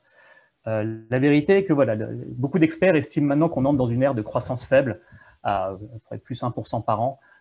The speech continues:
Donc une fois qu'on la ramène par habitant et qu'en plus, en général, les riches se servent un peu en premier, il re-, il reste quand même pas grand-chose à distribuer. Tout ça, théoriquement, dans, euh,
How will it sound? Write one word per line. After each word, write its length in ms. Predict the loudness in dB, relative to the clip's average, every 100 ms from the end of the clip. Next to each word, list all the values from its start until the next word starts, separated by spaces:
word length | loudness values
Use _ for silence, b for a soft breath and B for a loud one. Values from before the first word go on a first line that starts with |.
| _
Donc 140 | -12 -10
une 100 | -6
fois 120 | -4
qu'on 100 | -2
la 100 | -4
ramène 240 | -4 -4
par 200 | 0 0
habitant 460 | 0 -4 -4 -2 -2
et 80 | -6
qu'en 120 | -14
plus, 260 | -14 -16 -12
en 80 | -10
général, 480 | -6 -4 -4 -6 -8 -6
les 60 |
riches 220 | -6 -6
se 80 | -8
servent 220 | -6 -4
un 80 | -2
peu 80 | -4
en 100 | -6
premier, 380 | -6 -4 -2 -2
il 100 | -4
re-, 100 | -8
il 100 | -8
reste 160 | -8 -6
quand 120 | -8
même 120 | -8
pas 140 | -6 -4
grand-chose 400 | -4 -6 -6 -6
à 100 | -6
distribuer. 460 | -10 -10 -12 -12 _ _ _ _ _ _ _ _ _ _ _ _ _ _ -6
Tout 100 | 0
ça, 180 | 0 4
théoriquement, 720 | 6 8 6 4 2 2 -6 _
dans, 320 | -4 -2 -2
euh, 140 | -4